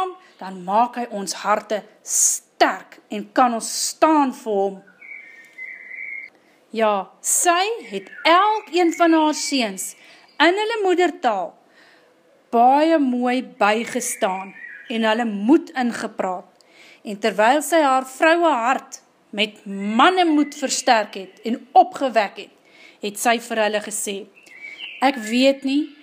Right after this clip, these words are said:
hoe julle in my skoot gevorm is nie. Ek weet nie hoe julle binne my gemaak is nie, want dit is nie ek wat julle asem en lewe gegee het nie,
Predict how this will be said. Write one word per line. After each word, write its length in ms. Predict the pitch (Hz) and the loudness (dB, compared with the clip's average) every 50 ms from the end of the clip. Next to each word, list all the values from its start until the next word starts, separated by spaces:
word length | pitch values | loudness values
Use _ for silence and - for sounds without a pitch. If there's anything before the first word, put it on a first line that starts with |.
| - _ _ | -20 _ _
hoe 140 | - 240 254 | 0 0 0
julle 380 | 240 202 220 262 285 311 330 311 | 2 2 2 4 6 6 4 4
in 120 | 294 294 302 | 4 2 2
my 100 | 302 285 | 2 0
skoot 500 | 285 - - - - 233 233 214 220 - | -2 -6 -10 -8 -4 -4 -2 -2 -4 -8
gevorm 600 | - 247 226 - - - 202 196 196 196 196 196 | -10 -10 -10 -10 -10 -6 -6 -6 -6 -6 -8 -10
is 180 | 190 - - | -10 -12 -12
nie. 180 | 208 202 - - _ _ _ | -12 -14 -16 -16 _ _ _
Ek 180 | 302 349 349 339 | 0 0 0 -2
weet 260 | 311 349 370 359 285 | -2 -2 -2 -2 0
nie 140 | 359 359 349 | 0 2 4
hoe 140 | 320 311 | 4 4
julle 280 | 302 262 285 285 269 277 | 2 2 0 0 0 0
binne 280 | 233 214 233 233 240 233 | -2 -2 -2 -2 -2 -2
my 220 | 233 220 214 208 | 0 0 -2 -2
gemaak 520 | 214 - 247 220 214 202 202 196 196 196 | -4 -6 -6 -4 -2 0 0 -2 -2 -4
is 180 | 214 202 - - | -8 -10 -8 -10
nie, 180 | 214 208 208 214 _ _ - - - - - _ | -10 -12 -12 -14 _ _ -20 -20 -20 -20 -6 _
want 180 | - 294 311 302 | 4 4 4 4
dit 120 | 349 294 | 2 -2
is 140 | 381 370 370 | -4 -6 -4
nie 240 | - 427 415 392 - | -2 -2 -2 -2 0
ek 240 | - 269 320 330 - | 0 0 0 0 2
wat 200 | - 392 370 392 | 0 0 0 2
julle 280 | 262 254 240 233 240 240 | -2 0 0 0 0 2
asem 460 | 233 233 226 233 240 - - 277 247 240 | 2 2 2 2 0 -2 -4 -4 -6 -4
en 220 | 240 240 226 220 214 | -4 -4 -4 -4 -2
lewe 300 | 233 233 233 220 240 247 | -2 -2 0 0 0 -2
gegee 460 | - 269 247 - - - 262 269 262 | -2 -4 -8 -8 -4 -2 0 0 0
het 140 | 262 262 262 | 0 -2 -2
nie, 260 | 277 294 311 381 381 | 0 0 0 -2 -4